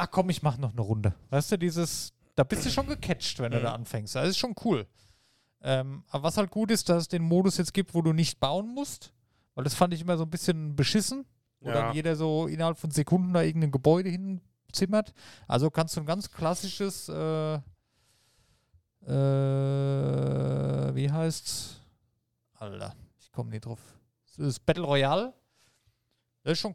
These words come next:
Speaker 1: cool. Also kann man zwischendurch durchaus mal spielen. Werde ich mir die Tage noch mal ein, zwei Runden mal gönnen. So für zwischendurch so ein bisschen Action.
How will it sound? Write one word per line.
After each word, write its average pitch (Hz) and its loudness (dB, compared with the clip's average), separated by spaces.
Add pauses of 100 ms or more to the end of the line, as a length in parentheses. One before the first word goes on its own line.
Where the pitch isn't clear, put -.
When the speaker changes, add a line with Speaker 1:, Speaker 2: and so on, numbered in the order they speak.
Speaker 1:
cool. 113 0 (1700)
Also 120 0
kann 131 -2
man 143 -2
zwischendurch 139 -2
durchaus 143 0
mal 135 2
spielen. 135 -2
Werde 135 2
ich 147 -10
mir 151 -2
die 131 2
Tage 139 0
noch 147 -6
mal 139 -4
ein, 139 -2
zwei - 2
Runden 143 2
mal 127 0 (240)
gönnen. 190 -4 (1080)
So 143 -10
für - -6
zwischendurch 156 2
so 196 -2
ein 170 -2
bisschen 165 0
Action. 254 0